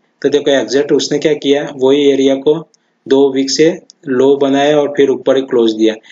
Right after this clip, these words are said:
यानी कि वो area कौन सा था, एक सौ दो, एक सौ एक के करीब था। तो वहाँ से उसने क्या किया, फिर से देखो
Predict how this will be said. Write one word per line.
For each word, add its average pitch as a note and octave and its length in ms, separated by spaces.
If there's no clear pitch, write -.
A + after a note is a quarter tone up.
यानी C3 140
कि C#3 120
वो C#3 200
area C#3+ 280
कौन D3 180
सा C#3+ 160
था, C3+ 240
एक C#3 180
सौ D3 160
दो, C#3 240
एक C3+ 180
सौ C#3+ 440
एक C3 200
के C3 120
करीब A#2 260
था। A#2 80
तो C3 160
वहाँ B2 200
से - 160
उसने C#3 260
क्या D3+ 160
किया, C#3+ 300
फिर C3+ 140
से D3 180
देखो C3+ 300